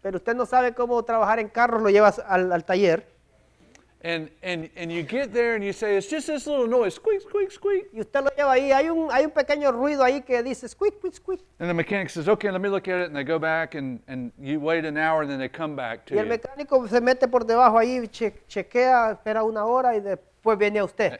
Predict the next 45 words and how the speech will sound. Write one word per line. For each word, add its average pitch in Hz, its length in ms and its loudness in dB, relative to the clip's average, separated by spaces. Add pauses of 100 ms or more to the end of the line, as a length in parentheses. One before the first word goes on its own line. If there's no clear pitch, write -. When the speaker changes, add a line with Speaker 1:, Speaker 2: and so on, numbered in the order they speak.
Speaker 2:
And 147 140 -6
you 180 100 -4
know 233 160 0
how 226 140 0
this 208 240 2
works, 160 340 2
Speaker 1:
Y 147 60 -4
Speaker 2:
right? 131 200 2
Speaker 1:
usted 151 140 0
sabe 277 280 2
cómo - 240 -16
esto - 180 -20
trabaja, 247 480 2
Speaker 2:
He 156 80 2
Speaker 1:
¿verdad? 156 100 6
Speaker 2:
walks 185 300 8
back 180 320 2
with 160 180 -2
grease 170 400 2
all 175 140 4
over 180 180 6
his 156 80 0
hands. 170 600 -2
Speaker 1:
Él 214 200 -4
tra-, 233 300 0
él 226 80 -2
viene 240 240 2
de 240 100 2
regreso 226 380 0
con 208 240 0
gra-, 202 240 0
grasa 214 320 6
en 196 80 -2
sus 190 240 -10
Speaker 2:
Sweat 220 280 6
Speaker 1:
manos, 226 160 2
Speaker 2:
on 180 120 -6
his 165 160 -8
brow. 170 560 -2
Speaker 1:
con 202 260 4
toda 233 340 6
su 196 340 -2
sudor 220 500 2
en 214 80 0
sus 196 320 -8